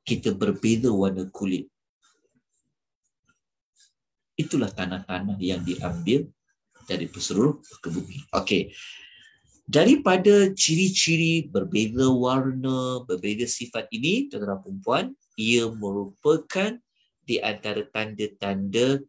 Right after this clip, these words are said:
kekuasaan Allah. Betul tak, tuan-tuan dan puan? Kan? Daripada Adam, bayangkan, daripada zuriat Adam, bayangkan, Adam tu seorang je. Tapi kenapa daripada Adam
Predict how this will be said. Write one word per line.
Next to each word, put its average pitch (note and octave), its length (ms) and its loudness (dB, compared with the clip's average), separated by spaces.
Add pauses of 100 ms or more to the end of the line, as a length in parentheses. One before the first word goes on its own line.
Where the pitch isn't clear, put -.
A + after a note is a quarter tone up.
kekuasaan G2 960 -4
Allah. F2+ 800 -8 (1040)
Betul C#3 260 2
tak, D#2+ 140 2
tuan-tuan F#2 180 -4
dan E2+ 60 -16
puan? E2+ 180 -8 (220)
Kan? F#2+ 160 -2 (640)
Daripada G3 600 2
Adam, C#3+ 440 0
bayangkan, G#2 320 -2
daripada C3+ 400 4
zuriat D3+ 400 2
Adam, G#2 480 -2
bayangkan, A2+ 400 -2
Adam D3+ 320 -4
tu - 120 -6
seorang E3+ 520 0
je. G#3+ 160 -4 (960)
Tapi F#3 300 -4
kenapa A3 400 -4
daripada D3 640 -2
Adam B2+ 560 -4